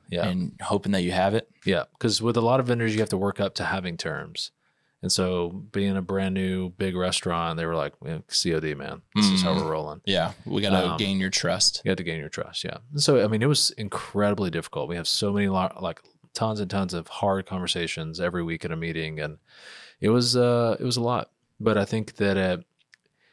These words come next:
Speaker 1: it culminated in the best thing that ever happened to us,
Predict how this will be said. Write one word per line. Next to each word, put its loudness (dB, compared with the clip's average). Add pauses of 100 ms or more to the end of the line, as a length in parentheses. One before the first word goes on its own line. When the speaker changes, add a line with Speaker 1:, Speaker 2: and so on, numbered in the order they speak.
(520)
Speaker 1:
it 2 (280)
culminated 2 (420)
in 0
the 2
best 2
thing 0
that 0
ever -2
happened -8
to -12
us, -6